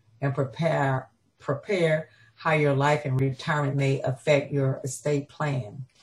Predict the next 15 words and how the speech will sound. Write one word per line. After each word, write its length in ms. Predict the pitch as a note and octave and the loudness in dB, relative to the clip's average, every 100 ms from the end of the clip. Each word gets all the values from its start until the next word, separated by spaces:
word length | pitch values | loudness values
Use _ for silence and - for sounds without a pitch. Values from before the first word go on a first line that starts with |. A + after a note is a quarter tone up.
| - _ _ _ | -20 _ _ _
So 200 | - F3 | 2 6
I 100 | D#3+ | 6
have 160 | B3 G#3 | 6 6
a 60 | |
couple 260 | - G3+ G3 | 6 6 8
other 260 | F3+ F3+ | 8 8
little, 480 | E3+ E3 D#3 D3+ C3 - | 6 6 6 2 -2 -2
you 140 | D#3+ | 2
know, 400 | D3 C#3 C3+ B2+ | 4 4 4 0
kinda 300 | - E3 D3 | 0 0 2
what 220 | C#3 C#3+ D3 | 4 6 6
if 160 | C#3 | 2
scenarios, 760 | - C3 C#3 C#3 C3+ C3+ C3 - | 0 0 2 2 2 2 2 -2
but, 540 | - D3 C3+ - - | 2 4 4 0 -4
um, 580 | D3 C#3+ C#3 C3+ B2+ B2+ | 0 2 2 2 2 -2